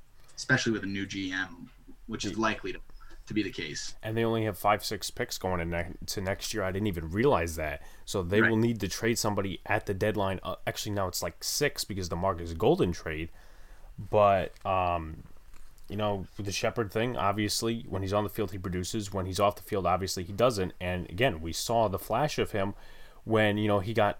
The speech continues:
Speaker 2: six catches for fifty-nine receiving yards and a touchdown against the Eagles. You know, that's what he can be. So let's move into our too early draft discussion about prospects.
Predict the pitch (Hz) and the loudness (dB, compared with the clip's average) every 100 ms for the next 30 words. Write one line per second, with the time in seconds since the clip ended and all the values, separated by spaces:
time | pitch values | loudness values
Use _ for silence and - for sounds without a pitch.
0 | - - 135 - 120 - 117 - 98 135 | -4 -2 -2 0 0 0 -4 -6 -2 -2
1 | - 117 110 104 - 135 160 135 92 92 | 0 2 2 2 0 -2 0 2 4 2
2 | 92 98 - - 175 - 104 98 95 - | 2 -2 0 2 2 2 2 2 -2 -2
3 | 160 147 80 80 - - 90 85 85 101 | -2 -2 -4 -8 -10 -6 -2 -2 0 2
4 | 123 - 113 123 117 110 95 143 165 - | 2 2 -2 -2 -4 -2 2 4 4 0
5 | - - - - - - - 139 226 - | -12 -20 -20 -20 -18 -4 2 4 4 6
6 | 220 175 165 135 120 104 - - - - | 8 8 8 10 8 8 4 -8 -16 -18
7 | - - - - - - - - - - | -18 -18 -18 -18 -18 -18 -18 -18 -18 -18
8 | - - - 165 143 131 127 123 113 - | -18 -6 4 6 8 6 6 4 2 -4
9 | - - 98 110 120 - 107 - 113 - | -14 -14 4 8 8 8 -2 4 4 4
10 | 107 95 92 - - 104 - - - - | 0 2 2 2 4 4 4 -4 -6 -4
11 | - | -6